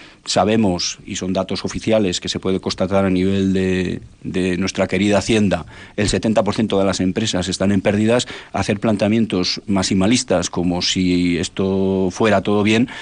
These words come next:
pues, eh, están desde luego absolutamente alejados de la realidad. Y luego, como decía, hay un marco legal que hay que respetar. Es decir, el marco te podrá gustar más o menos,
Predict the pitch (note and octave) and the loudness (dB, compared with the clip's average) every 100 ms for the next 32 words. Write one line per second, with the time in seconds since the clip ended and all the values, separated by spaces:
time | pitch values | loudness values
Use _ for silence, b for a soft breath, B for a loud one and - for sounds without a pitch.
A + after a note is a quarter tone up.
0 | B - G2 F2+ F2+ F2 E2 - F#2+ F#2+ | B -4 -2 0 -2 -2 -4 -4 0 0
1 | F#2+ F#2+ G#2+ G#2+ G2 G2+ G2 F2+ F2 F2 | 2 2 2 0 0 0 0 -2 -2 -4
2 | E2+ E2+ - - - - - - B B | -2 -4 -6 -8 -12 -14 -18 -18 B B
3 | B - G#2+ G2+ A2+ A2 F#2+ F#2+ A2 A#2+ | B -2 2 4 4 2 2 0 2 2
4 | F#2 G#2 G2+ G#2 A2 G2+ G2+ C3 E3+ - | 4 2 2 0 0 0 4 2 2 -2
5 | F#2 - D3 - C3 D3+ D3 - - - | -4 -2 -4 -6 -4 -2 -2 -6 -20 -20
6 | F2+ F#2 F2 F2+ F2 G#2+ G#2+ G#2 F#2 F2+ | -10 -6 -6 -6 -2 -2 -2 -4 -2 0
7 | A2 F#2+ F#2+ - G2+ E2+ G#2+ A2 A2+ B2+ | 2 0 -2 0 -2 0 0 2 2 2
8 | D3 A3 | 0 -2